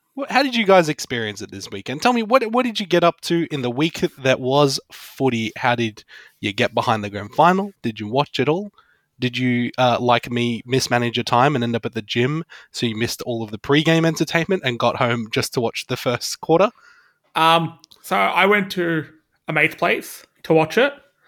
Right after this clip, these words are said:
Speaker 1: Very good.
Speaker 2: Uh, normally I wa-, I watch the, the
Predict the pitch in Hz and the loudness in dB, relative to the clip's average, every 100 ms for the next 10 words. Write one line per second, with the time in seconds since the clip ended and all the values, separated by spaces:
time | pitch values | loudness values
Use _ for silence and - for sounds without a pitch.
0 | - - 202 127 - - 135 143 - - | -8 -4 -2 -4 -2 0 2 0 -4 -14
1 | _ _ _ _ _ _ _ - 185 262 | _ _ _ _ _ _ _ 0 2 4
2 | 285 277 196 202 180 160 160 - 165 165 | 2 2 4 4 4 4 2 0 0 0
3 | - 160 156 151 | -2 -4 -2 -2